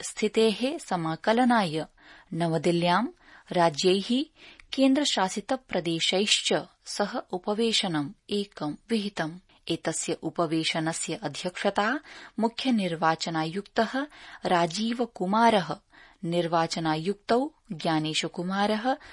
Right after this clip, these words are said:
सुखबीर सिंह सन्धुः च कृतवन्तः। प्रधानमन्त्री नरेन्द्र मोदी अद्य जमुईतः बिहारे लोकसभा निर्वाचनाय एनडीए इत्येतस्य दलस्य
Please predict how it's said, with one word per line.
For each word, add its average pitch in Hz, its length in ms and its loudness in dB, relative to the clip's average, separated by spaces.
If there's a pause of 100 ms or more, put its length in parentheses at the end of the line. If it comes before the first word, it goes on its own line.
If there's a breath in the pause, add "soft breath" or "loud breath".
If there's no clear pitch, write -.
(220 loud breath)
सुखबीर 247 720 0
सिंह 233 400 0
सन्धुः 226 640 0
च - 80 0 (580 soft breath)
कृतवन्तः। 160 800 0 (360)
प्रधानमन्त्री 302 680 6
नरेन्द्र 180 400 4
मोदी 226 460 0 (100)
अद्य 190 280 2
जमुईतः 214 880 2
बिहारे 196 580 4 (560 loud breath)
लोकसभा 240 680 2
निर्वाचनाय 226 960 4 (120)
एनडीए 220 760 2
इत्येतस्य 226 680 -2
दलस्य 170 540 -2